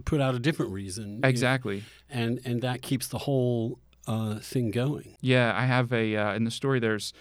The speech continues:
Speaker 2: the mother of one of our classmates who passed away. Uh, she volunteers with this organization called Shatterproof, which she says has been really helpful in trying to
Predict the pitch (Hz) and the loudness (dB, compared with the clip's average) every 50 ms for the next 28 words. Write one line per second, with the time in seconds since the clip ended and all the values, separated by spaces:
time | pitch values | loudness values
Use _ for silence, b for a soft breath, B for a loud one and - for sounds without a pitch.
0 | B B B B B B B B B _ 135 135 135 131 131 127 127 120 117 110 | B B B B B B B B B _ 2 4 6 6 6 6 6 4 4 2
1 | 117 117 117 123 127 123 120 113 110 104 104 - 120 107 110 117 - 120 110 104 | 0 0 2 4 4 4 4 2 0 -2 0 2 2 2 2 0 -2 -2 -2 -2
2 | 104 - - 120 113 - 107 104 - - 120 107 107 107 104 104 104 104 101 - | -4 -4 -8 -6 -4 -4 -4 -4 -4 -4 -4 -2 0 0 0 0 -2 -2 -4 -8
3 | - - 107 101 101 101 101 101 107 - - - - - - 131 123 123 120 117 | -8 -8 -6 -4 -4 -2 -4 -4 -6 -6 -8 -6 -6 -4 -2 0 0 0 0 0
4 | 113 110 110 113 110 110 110 - 123 113 104 - 113 - - 104 - - 101 110 | 0 2 2 2 2 0 0 0 -2 -2 -2 -4 -6 -4 -4 -4 -4 -4 -4 -4
5 | 110 104 107 107 107 107 104 - - 107 - 110 98 104 - - 104 101 104 110 | -2 -2 -2 -2 -2 -2 -2 -2 -4 -4 -2 -4 -4 -4 -2 -2 -2 0 0 -2
6 | 113 - 135 135 131 127 - 117 110 - - - 110 - - 104 101 - 104 107 | -2 0 0 0 0 -2 -4 -10 -10 -8 -8 -8 -6 -6 -4 -4 -4 -4 -4 -6
7 | - - 107 107 107 104 101 104 107 110 104 - - 117 110 107 107 104 104 98 | -6 -4 -4 -2 -2 -2 -2 0 0 0 -2 0 0 0 0 2 2 0 -2 -4
8 | - - 113 107 101 101 104 - - 107 101 104 101 101 | -2 -2 0 0 0 -2 -4 -4 -4 -4 -4 -4 -6 -8